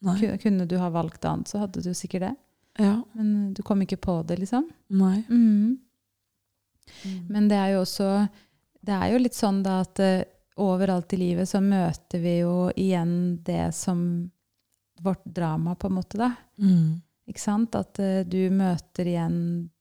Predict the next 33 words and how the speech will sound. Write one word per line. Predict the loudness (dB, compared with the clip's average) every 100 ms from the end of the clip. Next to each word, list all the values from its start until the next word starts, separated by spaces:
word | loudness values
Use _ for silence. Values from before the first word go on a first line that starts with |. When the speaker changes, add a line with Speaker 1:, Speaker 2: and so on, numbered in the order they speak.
| _
Speaker 2:
det | -6 -2
der | -2 -2
med | -2 0 -2
at | -4
ikke | -8 -4
du | -2
har | -2
barn | -2 -2 -2 -2 -2
og | -2 -4 -8 _ _ _ 2
Speaker 1:
Mm. | 4 4 2
Speaker 2:
kjæreste, | -2 -6 -6 -8
ikke | -8
sant? | -4 -2 -2 -4 -14 _
Speaker 1:
Mm. | 0 2 0 -2
Speaker 2:
Og | 0 0
at, | -4 _ -18 -18 -8
at, | -8 -8 -4
eh, | -2 0 -2 -4 -6 _ _ -2
på |
en | 0
måte | 0 -2 -2
så, | 0 2 2 0 -4
hvor | -4 0
er | 2 2
det | 0
eneste | 2 2 0 -4
stedet | -2 0
man | 2
ikke | 0 0 0
møter | 0 0 -2
det, | 0
er | 0
vel | 0 -2